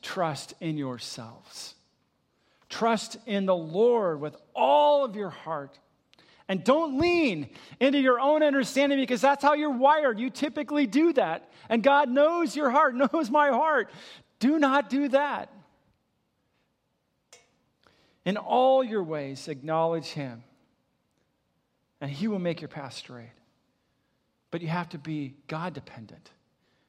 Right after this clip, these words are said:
That's the story of the gospel, and it's difficult, isn't it? It's challenging for us.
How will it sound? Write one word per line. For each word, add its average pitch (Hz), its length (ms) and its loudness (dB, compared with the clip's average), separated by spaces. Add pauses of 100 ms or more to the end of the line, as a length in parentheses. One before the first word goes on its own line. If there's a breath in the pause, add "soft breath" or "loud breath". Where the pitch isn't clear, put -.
(220)
That's 190 240 -4
the - 60 -14
story 185 280 -2
of 160 60 -2
the 151 60 -8
gospel, 170 540 0
and 147 120 -6
it's 135 100 -8
difficult, 151 540 -2
isn't 170 180 -2
it? 185 100 2
It's 190 140 -6
challenging 170 680 -2
for 131 300 -6
us. 135 440 -10